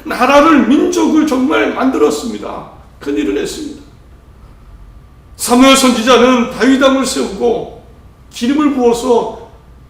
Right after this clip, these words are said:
이 놀라운 나라의 기틀을 마련했습니다. 그런데 저는 우리 조상들보다 낫지 못합니다. 우리 조상들은 이런 일을 했고 이런 결과를 했는데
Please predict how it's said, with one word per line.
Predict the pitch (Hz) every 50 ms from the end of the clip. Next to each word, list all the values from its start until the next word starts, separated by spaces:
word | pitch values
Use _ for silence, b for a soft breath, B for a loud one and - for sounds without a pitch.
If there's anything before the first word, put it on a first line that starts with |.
| - - - -
이 | 220 262 311 339 330
놀라운 | 233 208 220 254 294 - 330 330 311
나라의 | 262 - - 226 247 269 320 294 -
기틀을 | - 269 269 - - 494 466 453 440
마련했습니다. | 392 - 165 214 226 202 - - - - - - - - - - - - - - - - - -
그런데 | - 196 190 190 208 208 202 190 185 185 - - - - - - - -
저는 | - - 143 170 202 214 190 - - - - - - - - - - - - - - - - - - -
우리 | - 214 240 254 247 240
조상들보다 | - - 226 - - 254 247 247 233 247 254 - - 208 190 214 220 220 220 208 - - - - - - - - -
낫지 | 143 165 170 - - - 127
못합니다. | 113 - - - 120 113 - - - - - - - - - - - - - - - - - - - - - - - - - - - - - - - - - - - - - - - - - - - - - - - _ -
우리 | 214 233 254
조상들은 | 240 226 208 - 214 226 220 - 208 220 220 208 196 - - 214
이런 | 226 226 247 247 240 226
일을 | 214 220 226 226 220 214 202
했고 | 226 226 - - 262 247 226
이런 | 220 247 269 262 247 269
결과를 | 269 247 240 233 240 240 220 220 220
했는데 | 214 202 196 202 220 220 208 - - - -